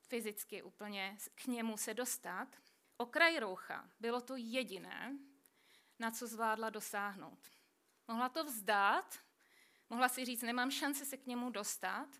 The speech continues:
ale v tu chvíli by jí ta její víra byla úplně na nic, protože víra bez skutku je mrtvá.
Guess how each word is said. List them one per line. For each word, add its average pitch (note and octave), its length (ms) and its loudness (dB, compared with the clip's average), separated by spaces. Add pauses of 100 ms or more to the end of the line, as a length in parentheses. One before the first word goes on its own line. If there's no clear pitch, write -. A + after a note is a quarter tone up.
(260)
ale B3 120 4
v B3 60 -8
tu D4 120 -6
chvíli C4 420 2
by A#3 120 -4
jí A#3+ 120 -2
ta A#3+ 160 0
její A#3+ 380 2
víra F#3+ 600 0 (560)
byla A3 140 6
úplně G#3+ 320 0
na F#3 100 -6
nic, - 340 -8 (520)
protože A3 380 -2
víra A3 360 0
bez G3 200 -2
skutku F#3+ 480 -12 (200)
je G3+ 120 -8
mrtvá. F#3 520 -14